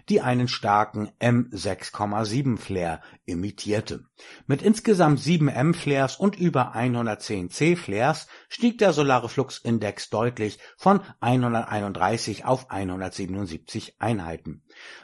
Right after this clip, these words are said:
Eine einzige isolierte Störung des Erdmagnetfeldes gab es am dreizehnten März. Ansonsten begünstigte ein ruhiges geomagnetisches Feld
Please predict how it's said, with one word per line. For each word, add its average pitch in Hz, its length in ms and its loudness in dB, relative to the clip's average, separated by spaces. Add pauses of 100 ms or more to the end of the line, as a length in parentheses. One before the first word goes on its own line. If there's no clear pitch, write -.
(140)
Eine 214 320 4
einzige 170 560 2
isolierte 131 500 2
Störung 117 540 0
des 107 160 -6
Erdmagnetfeldes 104 1080 -4
gab 90 240 -4
es - 140 -8
am 104 220 -6
dreizehnten 92 640 -8
März. 98 460 -4
Ansonsten 175 600 2 (240)
begünstigte 185 720 2
ein 123 140 2
ruhiges 110 560 -2
geomagnetisches 98 960 -4
Feld 87 340 -4